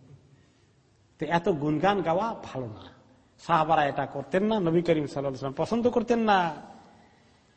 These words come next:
এর একটা ঘটনা আছে যে قال مدح رجل رجلا عند النبي صلى الله عليه وسلم।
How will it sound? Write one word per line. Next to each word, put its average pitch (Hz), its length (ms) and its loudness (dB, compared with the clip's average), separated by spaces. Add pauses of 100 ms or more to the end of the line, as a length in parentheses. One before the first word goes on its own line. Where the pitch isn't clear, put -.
(240)
এর 185 200 8
একটা 196 140 0
ঘটনা 220 400 6
আছে 254 540 2 (1040)
যে 151 400 2 (320)
قال 233 200 10
مدح 226 400 6
رجل 233 480 6
رجلا 226 520 6
عند 202 200 2
النبي 170 500 0
صلى 160 220 -2
الله 143 380 4
عليه 127 320 0
وسلم। 196 600 0